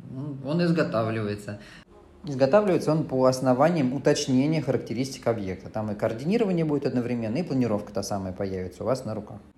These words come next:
Второй вопрос, никак не связанный с первым. А, величина арендной платы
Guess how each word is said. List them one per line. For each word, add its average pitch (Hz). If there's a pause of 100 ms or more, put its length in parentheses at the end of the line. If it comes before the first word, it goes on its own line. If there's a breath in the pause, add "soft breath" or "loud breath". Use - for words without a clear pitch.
(680 loud breath)
Второй 135
вопрос, 139
никак 123
не 117
связанный 104
с -
первым. 117 (340 loud breath)
А, 113 (160)
величина 135
арендной 131
платы 120